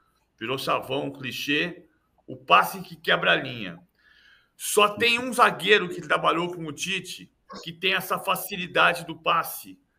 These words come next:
profundo. O passe que descobre o cara até na condição de finalizar. Com o Tite, quem fazia isso na seleção?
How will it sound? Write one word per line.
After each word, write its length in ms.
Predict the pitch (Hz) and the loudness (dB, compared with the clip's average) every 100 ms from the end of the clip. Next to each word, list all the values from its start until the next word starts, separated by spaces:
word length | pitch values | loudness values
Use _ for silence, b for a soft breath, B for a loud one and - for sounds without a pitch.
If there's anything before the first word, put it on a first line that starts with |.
| _ _ _ | _ _ _
profundo. 840 | - 180 180 185 185 170 110 85 - _ _ _ _ _ _ _ _ _ _ | -4 -4 -4 -6 -6 -6 -8 -12 -18 _ _ _ _ _ _ _ _ _ _
O 100 | 131 | -16
passe 400 | 135 165 170 - | 0 2 2 -2
que 160 | - 170 | -12 -12
descobre 840 | 165 175 - 175 175 127 110 92 _ _ _ _ _ _ | -10 -10 0 2 2 0 -8 -12 _ _ _ _ _ _
o 120 | 135 | -14
cara 600 | - 151 165 170 170 - | 2 4 6 4 -2 -2
até 360 | 160 160 175 175 | -2 0 0 0
na 120 | 180 | 0
condição 640 | - 190 180 - 175 175 | -6 -10 -8 -6 -6 -6
de 160 | 175 170 | -8 -12
finalizar. 760 | 185 175 170 139 127 101 - - _ _ _ _ _ _ | -6 -4 -4 0 0 0 -2 -16 _ _ _ _ _ _
Com 200 | 185 220 | 4 4
o 60 | 196 | 2
Tite, 640 | - 208 214 - - - _ | -4 -4 -4 -6 -14 -16 _
quem 180 | - 185 | -6 -2
fazia 380 | 185 175 - 175 | 2 2 2 -2
isso 120 | 175 | -2
na 80 | 175 | -6
seleção? 640 | 175 156 151 156 127 98 | -6 -6 -6 -6 -6 -8